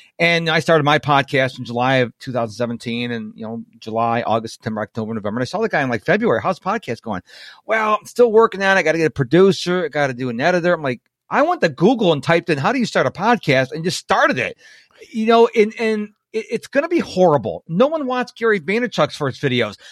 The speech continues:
but you gotta start. And of course, he quit after, like, eight episodes because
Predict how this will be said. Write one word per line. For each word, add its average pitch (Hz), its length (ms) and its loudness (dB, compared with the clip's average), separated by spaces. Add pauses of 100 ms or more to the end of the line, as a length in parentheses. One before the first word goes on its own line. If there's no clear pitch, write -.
(120)
but 208 180 -2
you 190 60 -6
gotta 226 280 2
start. 262 480 2 (260)
And 208 360 2 (140)
of 190 100 -8
course, 196 320 -2
he 226 80 -6
quit 180 300 0
after, 165 220 -2
like, 147 200 -2
eight 143 120 -2
episodes 139 540 -2
because 190 500 0